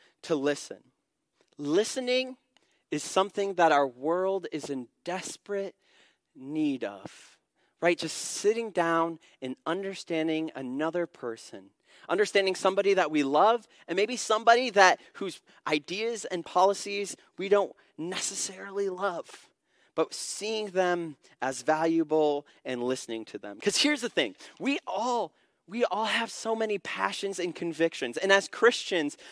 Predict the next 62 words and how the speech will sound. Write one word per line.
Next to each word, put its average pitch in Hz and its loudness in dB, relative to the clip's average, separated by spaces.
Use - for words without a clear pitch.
that 156 10
hold, 208 4
like, 175 4
"Love 165 6
one 190 2
another 180 4
as 170 4
I 170 4
have 170 4
loved 156 2
you," 180 2
we 202 2
have 254 6
different 220 0
ways 196 4
of 160 2
living 180 2
that 170 4
out. 170 2
'Cause 175 -8
it, 180 -2
it 190 6
sounds 220 0
simple, 180 -2
but 156 0
it 170 -2
can 190 -4
be 202 -4
kinda 247 -2
complex - 0
when 190 -2
you're 175 2
living 180 2
it 175 2
out, 165 8
not 170 2
only, 170 0
like, 143 -2
person 185 -2
to 147 2
person, 175 -2
but - -4
how 190 -6
do 196 -8
we 175 0
love 151 4
our 143 0
community? 156 -4
How 165 -4
do 160 0
we 151 0
love 143 2
Michigan? 156 -6
How 156 -10
do 175 -4
we 175 -2
love 147 0
America? 156 -2
How 190 2
do 202 -6
we 196 -4
live 160 4